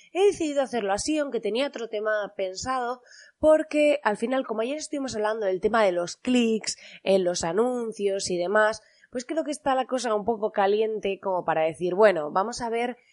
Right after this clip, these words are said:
eh, ahora los anuncios, vamos a hablar sobre los anuncios y sobre esos formatos nuevos que han llegado, que están cada vez, eh,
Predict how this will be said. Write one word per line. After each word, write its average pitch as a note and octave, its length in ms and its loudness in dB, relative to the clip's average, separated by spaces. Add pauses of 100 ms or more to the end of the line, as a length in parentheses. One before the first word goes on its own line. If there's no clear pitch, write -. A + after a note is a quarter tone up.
(220)
eh, F3 600 -6
ahora G3+ 300 0
los G#3+ 240 -2
anuncios, E3+ 580 -6
vamos G#3+ 220 -4
a A3+ 40 -4
hablar F#3+ 200 -4
sobre F3 220 -6
los D#3+ 180 -8
anuncios C#4 680 -4 (340)
y A3 320 -2
sobre E3+ 520 0
esos F#3+ 460 -6
formatos F3+ 600 -4
nuevos F#3 500 -2
que E3+ 220 -4
han E3+ 180 -6
llegado, F3 640 0 (340)
que F#3 100 -6
están F#3+ 260 -2
cada F#3+ 280 4
vez, F3+ 540 0
eh, E3 920 -2